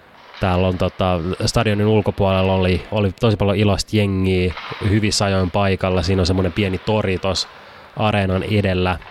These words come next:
edustalla, ja siellä jengi sit kittas kaljaa, kaikki oli tosi hyvän tuulisia. Totta kai lauantai-ilta Las Vegasissa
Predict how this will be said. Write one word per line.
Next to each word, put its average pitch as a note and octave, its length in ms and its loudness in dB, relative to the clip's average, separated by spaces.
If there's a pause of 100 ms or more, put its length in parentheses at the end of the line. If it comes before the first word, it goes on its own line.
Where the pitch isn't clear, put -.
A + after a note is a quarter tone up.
(160)
edustalla, F#2+ 640 0
ja F2+ 200 0 (260)
siellä F#2+ 240 0
jengi F#2+ 240 2
sit F2+ 240 0 (600)
kittas - 340 0
kaljaa, G2+ 480 2
kaikki G2 280 -2
oli F#2+ 80 2
tosi F2+ 240 0
hyvän F#2+ 240 0
tuulisia. F#2+ 440 2
Totta - 240 -4
kai G2 200 -2
lauantai-ilta F#2+ 720 0
Las F2 180 -2
Vegasissa F2+ 640 0